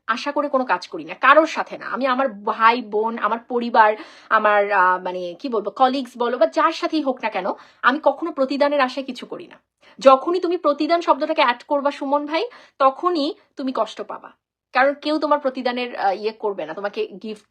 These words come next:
দেবে না, তোমাকে ব্যাক করবে না। তো দরকার কি নিজে নিজে কষ্ট পাওয়ার? তো আমি যা করেছি ব্যাস মন থেকে, আমার কোনো রিগ্রেট নেই। বিশ্বাস করো, এই দুইটা বছরে আমি যা যা করেছি না, আমার কোনো রিগ্রেট নেই, কারণ আমি কাজগুলো মন থেকে করেছি, কারো কাছ থেকে প্রতিদান পাবার আশায় আমি করিনি,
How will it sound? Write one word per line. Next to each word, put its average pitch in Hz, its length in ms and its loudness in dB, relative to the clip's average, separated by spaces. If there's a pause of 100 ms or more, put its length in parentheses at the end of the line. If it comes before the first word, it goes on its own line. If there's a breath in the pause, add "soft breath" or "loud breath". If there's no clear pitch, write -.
দেবে 214 240 2
না, 185 100 -4
তোমাকে 196 260 -8
ব্যাক 196 300 0
করবে 208 280 -4
না। - 160 -20 (640)
তো 214 60 -14
দরকার 240 320 2
কি 202 160 -10
নিজে 202 200 -6
নিজে 233 200 -8
কষ্ট 233 240 -6
পাওয়ার? 226 280 0 (400 loud breath)
তো 240 60 -2
আমি 294 300 4
যা 294 180 6
করেছি 330 300 -2
ব্যাস 294 220 0
মন 233 160 -2
থেকে, 208 180 -4
আমার 269 300 2
কোনো 349 260 4
রিগ্রেট 247 440 0
নেই। 185 120 -8
বিশ্বাস 262 440 -4
করো, 320 220 6
এই 294 120 -4
দুইটা 269 300 0
বছরে 233 600 -2 (260 loud breath)
আমি 269 180 2
যা 262 240 4
যা 320 140 2
করেছি 240 420 -4
না, 202 80 0
আমার 269 240 0
কোনো 330 180 -4
রিগ্রেট 254 540 -4
নেই, - 160 -18 (220)
কারণ 285 360 4
আমি 262 160 -2
কাজগুলো 262 360 0
মন 254 260 -4
থেকে 254 200 -6
করেছি, - 420 -12 (240 soft breath)
কারো 240 200 6
কাছ 294 200 -4
থেকে 320 140 -8
প্রতিদান 277 440 0
পাবার 247 320 2
আশায় 262 260 -2
আমি 262 140 -4
করিনি, 277 500 -2